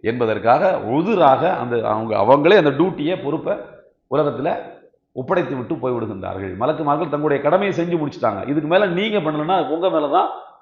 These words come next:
குற்றம். இதுதான் உதுருன்னு சொல்றது. இப்படியே சொல்லி கொண்டு வரக்கூடிய அல்லாஹு தஆலா நிறைக்கக்கூடிய அளவுக்கு இந்த அத்தியாயத்துல என்ன இருக்கிறதுங்கிறத மட்டும் நம்ம இங்க பார்த்துருவோம்.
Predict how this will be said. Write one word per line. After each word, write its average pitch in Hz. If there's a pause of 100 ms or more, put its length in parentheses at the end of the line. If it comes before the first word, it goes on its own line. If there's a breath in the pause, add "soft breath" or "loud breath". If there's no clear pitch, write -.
(100)
குற்றம். 87
இதுதான் 139
உதுருன்னு 120
சொல்றது. 80 (420 soft breath)
இப்படியே 135
சொல்லி 156
கொண்டு 135
வரக்கூடிய 117
அல்லாஹு 95
தஆலா 85 (440 loud breath)
நிறைக்கக்கூடிய 175
அளவுக்கு 131
இந்த 123
அத்தியாயத்துல 143
என்ன 147
இருக்கிறதுங்கிறத 113
மட்டும் 98
நம்ம 98
இங்க 85
பார்த்துருவோம். 85